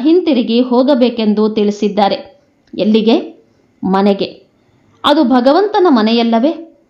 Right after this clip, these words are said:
ಇದೇನೂ ಮನೆಯಲ್ಲ. ಎಲ್ಲಿ ಭಗವಂತನಿದ್ದಾರೆ ಮತ್ತು ನೀವು ಮಕ್ಕಳು ಆತ್ಮರಿರುತ್ತೀರೋ, ಅದನ್ನೇ ಮನೆ ಎಂದು ಕರೆಯಲಾಗ್ತದೆ.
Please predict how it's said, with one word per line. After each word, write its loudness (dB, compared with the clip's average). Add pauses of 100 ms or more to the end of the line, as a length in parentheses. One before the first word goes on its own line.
(360)
ಇದೇನೂ 4
ಮನೆಯಲ್ಲ. 2 (2250)
ಎಲ್ಲಿ 0 (260)
ಭಗವಂತನಿದ್ದಾರೆ 0
ಮತ್ತು 0
ನೀವು 4
ಮಕ್ಕಳು 2
ಆತ್ಮರಿರುತ್ತೀರೋ, 0 (300)
ಅದನ್ನೇ 2
ಮನೆ 0
ಎಂದು 2
ಕರೆಯಲಾಗ್ತದೆ. -4